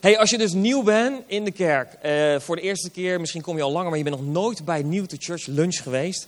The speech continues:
dan mag je aanschuiven daar. We vinden het leuk. Ik zal er ook bij zijn, een aantal mensen ook van het ski-team. We vinden het leuk om je te leren kennen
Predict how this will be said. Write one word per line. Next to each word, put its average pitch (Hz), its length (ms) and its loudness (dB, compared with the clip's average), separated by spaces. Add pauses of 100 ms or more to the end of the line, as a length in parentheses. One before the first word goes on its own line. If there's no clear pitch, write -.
(240)
dan 127 100 -8
mag 139 120 -2
je - 100 -8
aanschuiven 135 640 -2
daar. 120 360 0
We 113 60 -10
vinden 123 240 -4
het 107 80 -10
leuk. 147 460 4
Ik 127 100 -8
zal 147 120 -2
er 143 60 4
ook 139 140 2
bij 139 220 4
zijn, 135 320 2
een 127 120 -4
aantal 135 220 -4
mensen 131 220 -2
ook 117 60 -8
van 123 120 -6
het 120 80 -4
ski-team. 120 480 -4
We - 500 -20
vinden 123 200 -2
het 127 80 2
leuk 135 160 4
om 139 100 0
je 131 60 0
te 135 100 -6
leren 123 280 2
kennen 135 360 2